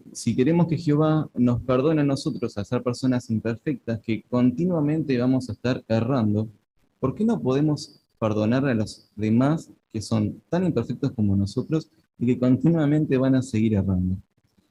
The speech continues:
Algo muy importante para poder pensar, ¿verdad? ¿Y qué pasa si nos cuesta poder perdonar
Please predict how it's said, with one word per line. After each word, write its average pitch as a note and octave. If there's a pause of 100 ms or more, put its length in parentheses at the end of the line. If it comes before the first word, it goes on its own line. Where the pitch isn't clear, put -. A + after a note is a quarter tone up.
(560)
Algo B2
muy D3
importante B2
para F#2+
poder G2+
pensar, F2+
¿verdad? F2 (600)
¿Y C3
qué E3
pasa F3
si A#2
nos A2
cuesta C3
poder G#2+
perdonar G#2